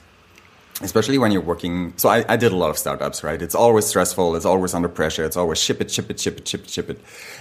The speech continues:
And very often, um, what happened to me is that I had this kind of an-,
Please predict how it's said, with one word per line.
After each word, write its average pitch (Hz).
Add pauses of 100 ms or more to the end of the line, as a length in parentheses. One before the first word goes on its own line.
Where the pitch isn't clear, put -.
(140)
And 87 (300)
very 113
often, 92 (600)
um, 87
what 85
happened 87 (220)
to -
me 107
is 90
that 87
I 85
had 95
this 90
kind 80
of 78
an-, 78